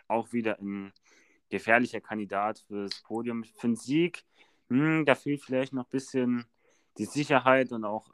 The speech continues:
Verletzung, will er es vielleicht ein bisschen ruhiger angehen lassen. Aber den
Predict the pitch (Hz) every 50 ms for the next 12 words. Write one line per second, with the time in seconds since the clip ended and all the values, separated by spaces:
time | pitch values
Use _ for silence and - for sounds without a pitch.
0 | - - - - 104 110 117 131 127 - - 127 120 107 110 107 107 107 - -
1 | - 95 104 107 107 - 101 98 107 - 104 95 90 113 120 131 127 123 107 120
2 | 120 117 113 113 107 - - - 110 110 107 107 110 110 - - 110 107 - _
3 | _ - - - - - _ _ _ _ _ 95 101 104 104 104 101 98 98 90
4 | 90 - 98 98 95